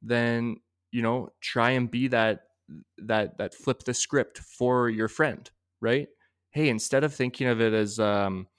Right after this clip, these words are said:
you know, a negative thing that you're struggling, is there, is there another way that you, that you, you could look at that? Like, what else might that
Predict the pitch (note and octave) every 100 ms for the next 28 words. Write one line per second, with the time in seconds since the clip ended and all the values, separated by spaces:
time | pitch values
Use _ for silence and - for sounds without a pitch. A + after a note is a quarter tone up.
0 | _ _ - A2+ G2+ F#2 G2+ D3+ D#3+ -
1 | A#2 G#2+ G2 G2+ - F#2+ G#2+ B2+ E3+ -
2 | - - B2+ A2 A2 A#2 A#2 A#2 - -
3 | B2 B2 A#2 A2 A#2 D#3+ C3+ G#2+ G#2 F#2
4 | A2 - A2 G2+ - - A2+ - _ _
5 | _ A2+ A2+ B2+ D3+ G#3 D3 F2 C#2 -
6 | A2+ - A#2+ C#3 B2 D3 - G2 F#2 G2
7 | D2